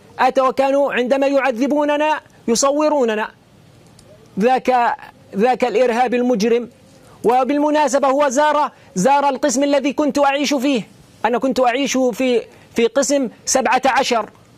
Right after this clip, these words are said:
في معتقل سجن عوفر، وأتى وزار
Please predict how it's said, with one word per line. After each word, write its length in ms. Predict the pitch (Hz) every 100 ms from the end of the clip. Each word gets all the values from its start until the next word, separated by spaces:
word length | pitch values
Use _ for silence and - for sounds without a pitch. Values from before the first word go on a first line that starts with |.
| - -
في 100 | 220
معتقل 480 | 220 190 254 247 226
سجن 300 | 247 214 247
عوفر، 420 | 233 254 233 220 - - -
وأتى 420 | 196 - 269 -
وزار 580 | 269 262 240 285 269 -